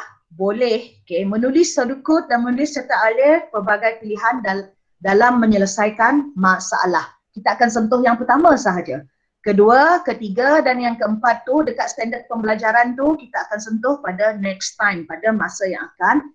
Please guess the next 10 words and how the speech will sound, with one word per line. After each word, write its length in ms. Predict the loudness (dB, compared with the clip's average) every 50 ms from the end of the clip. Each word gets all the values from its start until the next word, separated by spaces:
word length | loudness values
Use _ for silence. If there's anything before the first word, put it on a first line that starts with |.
| _ _
datang. 480 | -4 -4 -4 -2 0 0 0 0 -2 -8 _ _ _ _ _
Hari 280 | -2 0 0 2 4
ini 200 | 4 4 4 2
kita 240 | 0 0 0 0 0
akan 140 | 0 0 -4
sentuh 320 | -4 -6 -6 -4 -4 -4 -4
kepada 560 | -4 -8 -8 -6 -2 2 4 4 4 2 0 -4 -12 _
menulis 480 | -2 0 2 4 6 6 6 4 4 4
sodukut 480 | 2 2 0 -2 -2 2 4 4 4 4 2 -4 -4
dan 280 | 0 2 2 2 2 0